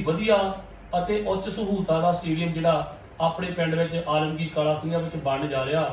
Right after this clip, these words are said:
ਤਾਂ ਇਸ ਚੀਜ਼ ਦੀਆਂ ਸਾਰੀ ਹੀ ਗ੍ਰਾਮ ਪੰਚਾਇਤ ਨੂੰ, ਠੀਕ ਹੈ ਜੀ, ਬਹੁਤ ਬਹੁਤ ਵਧਾਈਆਂ ਅਤੇ ਸਾਰੇ ਹੀ ਨਗਰ ਨਿਵਾਸੀਆਂ ਨੂੰ ਵਧਾਈਆਂ। ਸਭ ਤੋਂ ਵੱਡਾ ਧੰਨਵਾਦ ਸਾਡੇ ਉਹਨਾਂ ਅਫਸਰਾਂ ਦਾ ਜਿਨ੍ਹਾਂ ਨੇ ਸਾਡੇ ਨਾਲ ਮਿਹਨਤ ਕਰਕੇ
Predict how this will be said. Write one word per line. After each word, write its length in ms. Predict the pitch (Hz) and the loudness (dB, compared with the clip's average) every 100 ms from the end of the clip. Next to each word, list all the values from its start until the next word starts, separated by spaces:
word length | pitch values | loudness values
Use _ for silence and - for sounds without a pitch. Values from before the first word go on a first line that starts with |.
| - - - | -6 -14 -10
ਤਾਂ 100 | 185 190 | -6 2
ਇਸ 240 | 196 190 | 2 2
ਚੀਜ਼ 180 | 202 180 | -2 -4
ਦੀਆਂ 200 | 185 185 175 - - - | 0 2 0 -4 -12 -4
ਸਾਰੀ 360 | 165 175 220 | 4 4 4
ਹੀ 100 | 202 185 | 0 2
ਗ੍ਰਾਮ 280 | 165 165 175 | 4 4 4
ਪੰਚਾਇਤ 380 | 175 165 160 160 | 0 0 0 -2
ਨੂੰ, 240 | 170 175 165 - - - - - - | -2 -4 -4 -10 -16 -16 -16 -14 -6
ਠੀਕ 160 | 160 | -2
ਹੈ 60 | 185 | 0
ਜੀ, 120 | 185 | 0
ਬਹੁਤ 300 | 185 156 175 | 0 0 0
ਬਹੁਤ 160 | 180 190 | 0 0
ਵਧਾਈਆਂ 500 | 175 165 156 180 175 | 4 4 4 2 2
ਅਤੇ 140 | 190 190 | 0 -2
ਸਾਰੇ 460 | - 175 185 226 | 4 4 6 4
ਹੀ 200 | 196 208 202 - | 2 0 -2 -4
ਨਗਰ 240 | 165 160 | -2 0
ਨਿਵਾਸੀਆਂ 400 | 185 190 175 190 | 0 0 0 -2
ਨੂੰ 100 | 190 | -2
ਵਧਾਈਆਂ। 800 | 180 165 151 170 165 - - - | 2 2 4 4 4 4 4 4
ਸਭ 300 | - 202 208 | 6 6 6
ਤੋਂ 120 | 233 220 | 6 6
ਵੱਡਾ 260 | 185 151 151 208 | 6 4 4 4
ਧੰਨਵਾਦ 540 | 185 170 175 185 180 - - | 4 4 4 4 2 -8 -8
ਸਾਡੇ 600 | - 175 180 202 196 190 - | 4 4 4 2 0 -2 -6
ਉਹਨਾਂ 200 | - 202 202 165 | 0 0 4 2
ਅਫਸਰਾਂ 340 | - 175 180 | 2 0 4
ਦਾ 260 | 180 156 123 - - - | 4 4 0 -10 -12 -8
ਜਿਨ੍ਹਾਂ 240 | 156 202 214 | -2 2 2
ਨੇ 100 | 208 | 2
ਸਾਡੇ 300 | 175 170 175 | 2 2 2
ਨਾਲ 200 | 185 180 | 0 0
ਮਿਹਨਤ 360 | 160 175 196 202 | 0 -2 -2 -2
ਕਰਕੇ 540 | 156 151 180 170 | 0 0 -2 -4